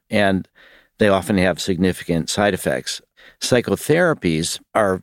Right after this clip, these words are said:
also effective in some ways for treating P T S D, particularly prolonged exposure and cognitive processing therapy.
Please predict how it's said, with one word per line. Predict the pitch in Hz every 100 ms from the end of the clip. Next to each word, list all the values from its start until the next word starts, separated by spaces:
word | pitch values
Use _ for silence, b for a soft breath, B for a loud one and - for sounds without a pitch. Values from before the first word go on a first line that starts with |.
| _ -
also | 123 131 120 92 90 - _ _ -
effective | - 92 78 90 85
in | 82
some | - 98
ways | 95 80 80
for | - 87 82 - - -
treating | 107 85
P | 82
T | 92 87
S | 80
D, | - 80 80 - B B -
particularly | 113 160 156 120 101
prolonged | 107 95 95 98
exposure | 90 - - 90 92 85 98 87 -
and | 92 92 92 82
cognitive | - 87 90 71
processing | - 92 87 80 - 85
therapy. | - 80 80 78 80